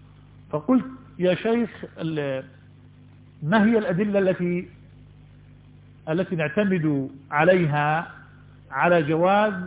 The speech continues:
صلاة سنة العشاء البعدية؟" قال: "النصوص".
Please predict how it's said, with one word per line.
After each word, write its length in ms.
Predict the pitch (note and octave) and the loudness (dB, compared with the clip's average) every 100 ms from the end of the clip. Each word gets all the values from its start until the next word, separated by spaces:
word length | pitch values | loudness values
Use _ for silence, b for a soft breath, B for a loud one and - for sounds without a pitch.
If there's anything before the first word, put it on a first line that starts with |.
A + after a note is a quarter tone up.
| F3 - - - | -14 -20 -14 -6
صلاة 480 | D#3 F#3 G#3 A3 G#3+ - - - - - - - - - | 0 2 4 2 0 -8 -20 -20 -20 -20 -20 -20 -20 -8
سنة 260 | G#3 A3+ G#3+ - | -4 -2 -2 -6
العشاء 320 | D#3+ D3 G3+ | -8 -4 -2
البعدية؟" 680 | F3+ E3+ D#3 E3 D3 D3+ C#3+ - - - - - - - | 0 0 -2 -2 0 -2 -4 -14 -20 -20 -20 -20 -20 -2
قال: 520 | G3+ A3 A3+ A3+ A3 | 2 2 2 -4 -8
"النصوص". 400 | G#3 G#3+ B3 | -6 -2 0